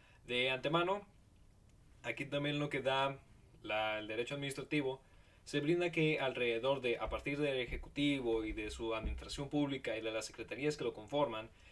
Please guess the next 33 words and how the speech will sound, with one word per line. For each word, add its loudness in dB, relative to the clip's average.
también 0
nos 0
podemos 0
dar 8
a 4
que -2
cómo 2
ello 2
se -6
constituye -6
a 2
los -4
fenómenos -6
jurídicos, -6
que -2
eso, -2
en -18
pocas -6
palabras, 2
podemos -8
decir -6
leyes, 2
reglamentos, -6
actos, -4
contratos, 0
etcétera, -4
etcétera, -6
etcétera. -12
Donde -2
aquí -2
se -2
puede -2
dar 0